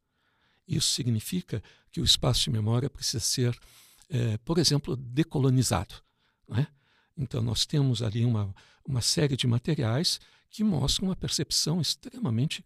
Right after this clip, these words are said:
colonial. "Vocês não têm cultura, nós trazemos toda a cultura, vamos, eh, não só evangelizar vocês, vamos trazer a fé,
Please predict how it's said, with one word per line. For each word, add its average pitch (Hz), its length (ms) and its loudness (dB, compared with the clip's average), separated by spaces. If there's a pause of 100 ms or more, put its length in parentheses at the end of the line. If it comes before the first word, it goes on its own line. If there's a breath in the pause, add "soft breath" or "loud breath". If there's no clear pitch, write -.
(180)
colonial. 110 600 2 (460)
"Vocês 113 400 0
não 113 120 2
têm 110 180 0
cultura, 123 640 -2 (180 soft breath)
nós 107 260 -2
trazemos 101 520 -6
toda 110 200 -4
a - 20 -4
cultura, 107 580 -4 (300 loud breath)
vamos, 104 600 -4 (300 loud breath)
eh, 95 520 -6
não 131 160 0
só 131 200 0
evangelizar 101 720 0
vocês, 117 580 0 (320 loud breath)
vamos 107 260 -4
trazer 110 420 -2
a 107 60 0
fé, 143 360 0